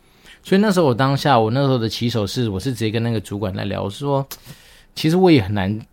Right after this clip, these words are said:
去说我到底中文的逻辑好与不好啦。但是呢，我至少在加入这家公司之前，我负责过的文案的撰写，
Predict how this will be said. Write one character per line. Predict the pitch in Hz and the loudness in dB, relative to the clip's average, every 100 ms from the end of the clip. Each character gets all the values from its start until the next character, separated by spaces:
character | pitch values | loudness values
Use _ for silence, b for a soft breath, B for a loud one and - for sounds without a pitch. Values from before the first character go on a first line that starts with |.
| _ | _
去 | - 147 123 | -4 0 0
说 | - 131 | 0 0
我 | 123 101 | 0 0
到 | 123 | 0
底 | 104 | -2
中 | 95 117 117 | -2 -4 -2
文 | 101 | -4
的 | 98 | -4
逻 | 98 95 | -4 -4
辑 | 107 - 92 | -6 -6 -8
好 | - 101 113 | -2 0 0
与 | |
不 | 98 - | -2 -4
好 | - 95 - | -4 -6 -8
啦。 | - - _ | -16 -20 _
但 | - 160 | 2 2
是 | 160 151 | 2 0
呢， | 139 127 123 B B B - | 2 0 -4 B B B -8
我 | 113 113 107 | -4 0 -2
至 | 107 160 | -2 -4
少 | 131 110 98 | -2 0 -2
在 | 98 131 | 0 -2
加 | 117 131 120 | 0 0 2
入 | 123 | 0
这 | 110 117 | -2 -2
家 | 113 | -2
公 | 110 113 | -4 -6
司 | - | -6
之 | 107 113 | -8 -6
前， | 107 - 98 90 98 113 117 | -8 -6 -4 -4 -6 -8 -4
我 | 107 | -4
负 | 98 156 | -4 -6
责 | 131 117 107 | -4 -4 -4
过 | - 135 | -2 -2
的 | 107 101 | -2 -4
文 | 98 101 95 | -4 -6 -6
案 | - 135 | -4 -2
的 | 104 | -2
撰 | 98 139 107 101 | -2 0 2 0
写， | - - 98 | -6 -10 -12